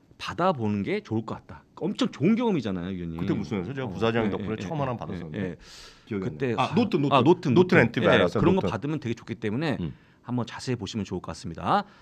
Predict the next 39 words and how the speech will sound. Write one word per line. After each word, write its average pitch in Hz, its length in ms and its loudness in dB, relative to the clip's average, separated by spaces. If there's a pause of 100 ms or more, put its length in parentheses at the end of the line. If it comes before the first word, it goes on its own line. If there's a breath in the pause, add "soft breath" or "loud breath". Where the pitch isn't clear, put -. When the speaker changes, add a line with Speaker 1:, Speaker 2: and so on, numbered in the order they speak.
(140 loud breath)
Speaker 1:
라고 113 160 -4
말씀드리고 135 380 -4
저희가 165 180 -4
또 185 140 -2
내일 143 200 -2
주말 131 240 -2
라이브 104 160 -4
하는 117 200 -4
거 98 60 -6
아니겠습니까? 82 280 0
Speaker 2:
아, 165 60 6
주말 190 240 4
라이브 156 220 6
있어요. 127 200 -2
Speaker 1:
예, 90 40 0
Speaker 2:
아까 107 180 -2
Speaker 1:
예. 98 60 2
Speaker 2:
말씀드린 92 460 -4
Speaker 1:
또 156 120 0
참 104 180 0
Speaker 2:
두 - 160 -4
Speaker 1:
또. 95 80 2
Speaker 2:
가지 170 260 4
Speaker 1:
예, 143 100 4
두 107 400 4
Speaker 2:
주제인데요. 101 140 -2
Speaker 1:
가지 117 200 2
주겠습니다. 87 420 -8
Speaker 2:
첫 101 100 -2
Speaker 1:
예. 82 60 -4
Speaker 2:
번째 185 560 -2
주제는 143 340 -6
이번 135 220 -2
실적 190 320 -8
시즌에 175 840 -6
상당히 220 260 0
Speaker 1:
음. 196 40 4
Speaker 2:
좋게 185 220 0
나왔는데 160 400 4